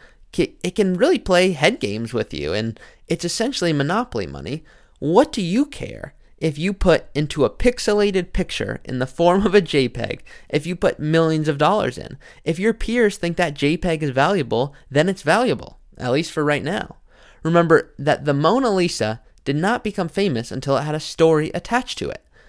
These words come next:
The story of N F Ts is one of scarcity. It's one of community. It's really rich tech people with too much money. But the Mona Lisa,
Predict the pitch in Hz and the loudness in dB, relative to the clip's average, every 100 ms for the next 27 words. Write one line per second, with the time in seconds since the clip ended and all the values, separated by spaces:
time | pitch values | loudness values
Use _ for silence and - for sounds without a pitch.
0 | - - - 156 - - 196 233 147 151 | -20 -20 -8 -6 -4 0 4 4 4 2
1 | 151 - 156 151 - 240 190 160 - 151 | -2 -2 -2 -4 -6 -6 -4 -6 -6 -6
2 | 147 139 147 165 - - 147 185 - 117 | -2 0 0 -2 -4 -4 -2 -2 -4 -12
3 | 67 - - 151 151 143 151 139 185 175 | -14 -14 -6 -2 -2 -4 -4 -2 0 -2
4 | - - - - - - 139 135 147 220 | -4 -12 -20 -20 -18 -4 -4 0 4 4
5 | 214 147 170 - - 208 - 127 - 143 | 4 2 0 0 -6 -6 -4 -4 -2 -2
6 | - 151 165 - 196 180 185 - 185 139 | -2 -2 -2 0 0 0 -2 -2 -2 -2
7 | 104 - _ - - - - - - 143 | -6 -14 _ -20 -8 4 4 4 -12 -6
8 | 147 156 175 190 175 220 269 - 151 | -2 2 2 2 0 -2 -2 0 0